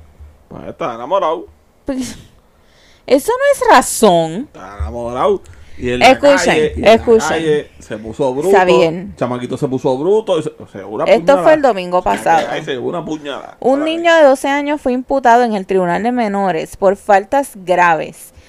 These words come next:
Speaker 2: de tentativa de asesinato
Speaker 1: Ahí está.
Speaker 2: y el uso de un arma blanca tras presuntamente haber herido en el pecho con un cuchillo a un niño de su misma edad,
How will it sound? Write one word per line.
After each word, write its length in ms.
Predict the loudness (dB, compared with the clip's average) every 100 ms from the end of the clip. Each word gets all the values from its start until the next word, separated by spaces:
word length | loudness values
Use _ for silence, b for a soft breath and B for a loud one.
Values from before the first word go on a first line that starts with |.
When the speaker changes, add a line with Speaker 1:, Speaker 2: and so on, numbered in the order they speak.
| b b
Speaker 2:
de 160 | 0 0
tentativa 500 | 0 0 0 2 4
de 40 | 4
asesinato 1040 | 4 2 2 -4 2 4 4 2 0 -2
Speaker 1:
Ahí 120 | -4
está. 280 | -10 -18 -20 b b -10
Speaker 2:
y 180 | 2
el 120 | 4 4
uso 240 | 2 2
de 60 | 2
un 120 | 0
arma 300 | -2 0 0
blanca 300 | 0 -2 -2
tras 180 | 0 0
presuntamente 720 | 0 -2 -4 -4 -4 -2 2
haber 200 | 2 2
herido 280 | -2 -2
en 80 | -2
el 100 | -4
pecho 360 | -4 -4 -2 -4
con 140 | -4
un 100 | -6
cuchillo 720 | -6 -6 -6 -6 -6 0 0 0
a 140 | -2
un 200 | -2 -4
niño 280 | -6 -4 -4
de 120 | -2
su 140 | -4 -6
misma 400 | -8 -10 -6 -4
edad, 300 | 0 -2